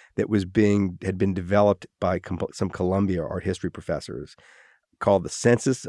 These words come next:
of Antique Works Known to Renaissance Artists, where they'd bothered to go and try to class-,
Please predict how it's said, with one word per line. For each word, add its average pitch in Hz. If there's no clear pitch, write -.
of 90
Antique 104
Works 92
Known 92
to 87
Renaissance 87
Artists, 85
where 107
they'd 101
bothered 110
to 98
go 98
and 92
try 92
to 92
class-, -